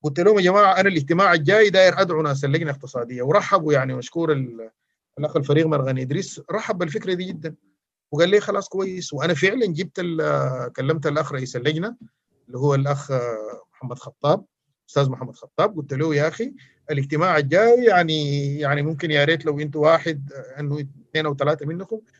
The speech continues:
يجوا يحضروا الاجتماع ده"، لأنه أنا قصدت أنه هم يكونوا في الصورة، عشان الموضوع ده موضوع يعني أكبر من وزير مالية، وحتى أكبر من ر-، من حكو-، من رئيس وزراء وحكومته صراحة، يعني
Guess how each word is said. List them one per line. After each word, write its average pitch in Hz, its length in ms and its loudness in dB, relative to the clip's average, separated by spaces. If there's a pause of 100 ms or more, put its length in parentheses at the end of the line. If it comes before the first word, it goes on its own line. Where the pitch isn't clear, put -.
(120)
يجوا 240 140 4
يحضروا 214 220 2
الاجتماع 175 340 0
ده"، 156 200 -4 (480)
لأنه 240 260 2
أنا 247 100 6
قصدت 185 520 0 (580)
أنه 196 160 -2
هم 196 220 -4
يكونوا 190 280 -6
في - 80 -14
الصورة، 185 540 -4
عشان 147 220 -8
الموضوع 156 300 -2
ده 202 100 -4
موضوع 170 440 -4 (680)
يعني 170 260 2
أكبر 214 320 4
من 180 100 0
وزير 156 240 4
مالية، 190 300 4
وحتى 220 360 4
أكبر 202 220 4
من 170 100 2
ر-، 151 280 2
من 143 200 -2
حكو-، 147 280 -4
من 143 100 -4
رئيس 139 320 -2
وزراء 175 220 -2
وحكومته - 460 -14 (500)
صراحة، 139 360 0
يعني 113 300 -12